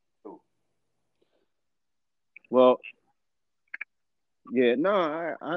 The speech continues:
Speaker 2: I, I, yo, we see all type of kids, man, and you just wanna help them in any way,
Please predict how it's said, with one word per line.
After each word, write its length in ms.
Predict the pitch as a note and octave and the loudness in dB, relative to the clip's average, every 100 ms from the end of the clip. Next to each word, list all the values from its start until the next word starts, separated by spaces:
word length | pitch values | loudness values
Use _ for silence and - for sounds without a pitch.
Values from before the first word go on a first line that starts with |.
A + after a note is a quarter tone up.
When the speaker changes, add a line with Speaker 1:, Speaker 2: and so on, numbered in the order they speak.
| - - | -8 -8
Speaker 2:
I, 120 | C3 | -8
I, 320 | - - A#2+ - | -6 -8 -8 -4
yo, 220 | C#3 C3+ | 2 4
we 140 | G#2+ D3+ | 6 4
see 240 | - F#3+ | 4 2
all 180 | C#3+ D3+ | 4 4
type 320 | - D3+ D3+ | 4 0 2
of 100 | A2 | -2
kids, 400 | - B2 B2 A#2 | 0 4 6 4
man, 360 | A#2 A#2 A#2 A2+ | 0 0 0 0
and 120 | G#2+ | 0
you 120 | G2+ A2 | 0 0
just 200 | A#2+ A#2 | -2 -2
wanna 160 | G#2+ | -2
help 220 | - G#2 - | -2 -2 -4
them 160 | G2 | -8
in 60 | F#2+ | -8
any 140 | F#2+ G2 | -10 -6
way, 300 | G2 F#2 | -4 -6